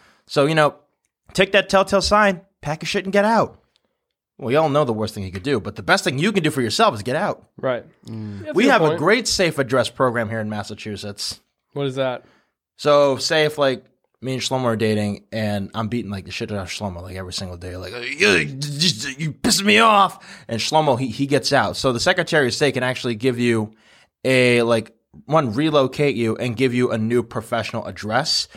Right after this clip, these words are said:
Speaker 1: So you'll be a little harder to find. If I'm like, "Oh, I'm gonna find him and give him what
Speaker 2: Wow.
Speaker 1: for." So you'll be a little, little harder to
Speaker 3: I did
Speaker 1: find.
Speaker 3: not know that.
Speaker 2: Yeah,
Speaker 1: It,
Speaker 2: that's
Speaker 1: it's a
Speaker 2: good
Speaker 1: good
Speaker 2: to know.
Speaker 1: program. It's a good program.
Speaker 3: Interesting.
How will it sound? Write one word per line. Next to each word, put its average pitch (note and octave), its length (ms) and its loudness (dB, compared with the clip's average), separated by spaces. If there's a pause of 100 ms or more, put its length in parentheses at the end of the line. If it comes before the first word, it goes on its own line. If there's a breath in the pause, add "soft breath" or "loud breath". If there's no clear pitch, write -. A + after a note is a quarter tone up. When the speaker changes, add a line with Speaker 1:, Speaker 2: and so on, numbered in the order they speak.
(140)
Speaker 1:
So - 160 0
you'll D3+ 160 4
be D#3 240 0
a C3+ 100 0
little C#3 200 2
harder C3+ 320 2
to A#2 100 -4
find. G#2+ 320 -4
If G2+ 80 -12
I'm F#2+ 60 -8
like, G2+ 100 -6
"Oh, A#2+ 80 4
I'm A2 100 2
gonna A2+ 160 -2
find A#2 380 0
him B2+ 200 0
and A2 120 -8
give C3+ 180 0
him C#3 160 0
what C#3 140 2
Speaker 2:
Wow. B2+ 540 2
Speaker 1:
for." B2 80 -18
So D3 120 0
you'll C3+ 160 2
be C#3 80 0
a C3+ 60 2
little, C3 320 -2
little B2+ 180 -2
harder A#2 300 2
to G#2 60 -6
Speaker 3:
I - 20 -6
did - 60 -8
Speaker 1:
find. G#2+ 260 0
Speaker 3:
not C3+ 160 -4
know E3+ 180 -8
that. F#2+ 320 -8
Speaker 2:
Yeah, C3 100 -2
Speaker 1:
It, D3+ 40 4
Speaker 2:
that's E3+ 240 4
Speaker 1:
it's C3+ 80 -4
a E3 60 -2
Speaker 2:
good D#3+ 80 2
Speaker 1:
good G3+ 80 2
Speaker 2:
to - 60 -6
know. - 40 -6
Speaker 1:
program. F3+ 400 2
It's G#2+ 100 -8
a A2+ 60 -8
good D3 180 -2
program. G2 480 -6
Speaker 3:
Interesting. F2+ 540 -14